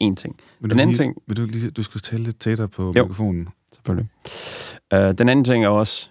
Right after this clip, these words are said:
Speaker 1: hvad er det egentlig, den her iværksætter ønsker med det her, og, og, og med den her virksomhed? Så jeg synes bare, der er,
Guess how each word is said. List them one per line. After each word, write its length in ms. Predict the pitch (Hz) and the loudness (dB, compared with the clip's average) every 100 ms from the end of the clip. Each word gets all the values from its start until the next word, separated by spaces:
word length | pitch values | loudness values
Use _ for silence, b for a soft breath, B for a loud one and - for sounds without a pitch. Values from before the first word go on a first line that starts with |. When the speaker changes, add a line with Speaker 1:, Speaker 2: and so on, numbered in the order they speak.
| _ | _
Speaker 1:
hvad 220 | 117 139 135 | 2 4 6
er 40 | |
det 100 | 123 | 4
egentlig, 360 | 104 120 117 110 | 4 6 6 4
den 120 | 107 | 4
her 60 | |
iværksætter 480 | 107 98 98 110 - | 4 2 0 0 -2
ønsker 220 | 101 - 104 | -4 -2 -2
med 100 | - | -2
det 100 | 101 | -2
her, 80 | |
og, 320 | 95 - 92 - | -4 -2 -4 -2
og, 300 | 98 98 101 | -2 -2 -2
og 300 | 98 101 - b b b b _ | -4 -4 -8 b b b b _
med 100 | 104 | 2
den 120 | 98 | 4
her 80 | 95 | 2
virksomhed? 380 | 90 90 - - | 0 -2 -4 -2
Så 100 | - | 2
jeg 40 | 117 | 2
synes 140 | 135 | 4
bare, 120 | 143 | 2
der 60 | 127 | 2
er, 120 | 120 | 0